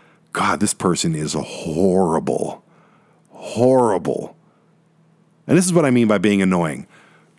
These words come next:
Don't be that person. And then she asked for, like, ten different things. She had all these questions that a ten-year-old would know. And then she's, oh, oh, and then she's like, uh,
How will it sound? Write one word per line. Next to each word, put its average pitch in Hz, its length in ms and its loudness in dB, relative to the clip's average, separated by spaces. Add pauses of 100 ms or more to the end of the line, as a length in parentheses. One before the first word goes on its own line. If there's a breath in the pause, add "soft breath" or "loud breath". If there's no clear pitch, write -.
(140)
Don't 131 300 2
be 110 140 4
that 92 240 0
person. 82 300 -2
And 120 80 2
then 151 80 4
she 196 180 -2
asked 160 300 0
for, 120 100 -2
like, 113 180 -2
ten 147 180 2
different 135 300 0
things. 110 300 0
She - 80 -4
had 110 120 0
all 135 360 0
these 131 200 2
questions 90 640 -2 (580 soft breath)
that 107 380 -2 (1000)
a - 100 0 (220)
ten-year-old 123 640 2
would 90 120 2
know. 85 380 0 (1080 soft breath)
And 143 100 4
then 165 60 4
she's, - 220 0
oh, 190 180 2 (140)
oh, 170 140 2
and 160 80 2
then 156 40 2
she's 190 200 2
like, 170 140 0
uh, 151 160 2